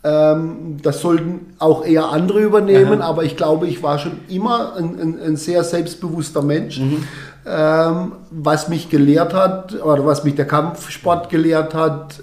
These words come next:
Speaker 1: war auch, dass ich noch selbstbewusster geworden bin.
Speaker 2: Ja.
Speaker 1: Aber Achtung, die Grenze zur Überheblichkeit,
Speaker 2: Ja.
Speaker 1: die ist ja sehr, sehr
Speaker 2: Schmal.
Speaker 1: schmal,
Speaker 2: Ja.
Speaker 1: ne? Und die habe ich trotzdem nie überschritten und, und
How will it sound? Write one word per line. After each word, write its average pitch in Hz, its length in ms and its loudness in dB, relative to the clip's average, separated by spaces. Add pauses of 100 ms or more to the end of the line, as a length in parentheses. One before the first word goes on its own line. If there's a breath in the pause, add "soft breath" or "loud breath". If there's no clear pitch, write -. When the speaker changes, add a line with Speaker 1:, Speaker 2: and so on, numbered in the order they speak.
(100)
Speaker 1:
war 139 560 -2
auch, 170 320 0
dass 156 240 -2
ich 151 200 -6
noch 156 280 0
selbstbewusster 156 920 -2
geworden 139 580 -2
bin. 226 220 0
Speaker 2:
Ja. - 60 -10 (340 loud breath)
Speaker 1:
Aber 151 380 0
Achtung, 208 500 -4 (760 loud breath)
die 160 240 -4
Grenze 170 680 -2
zur 180 280 -4
Überheblichkeit, 156 1400 0
Speaker 2:
Ja. 127 140 -2
Speaker 1:
die 165 60 -4
ist 151 140 -8
ja 139 100 4
sehr, 175 400 2
sehr 170 640 0 (200)
Speaker 2:
Schmal. 127 280 -6
Speaker 1:
schmal, 151 560 4 (100)
Speaker 2:
Ja. 110 120 -10
Speaker 1:
ne? 170 220 0 (340 loud breath)
Und 151 340 2
die 196 240 0
habe 196 240 -2
ich - 120 -8
trotzdem 170 540 -4
nie 185 220 -4
überschritten 185 800 -6
und, 151 340 -2
und 156 400 -2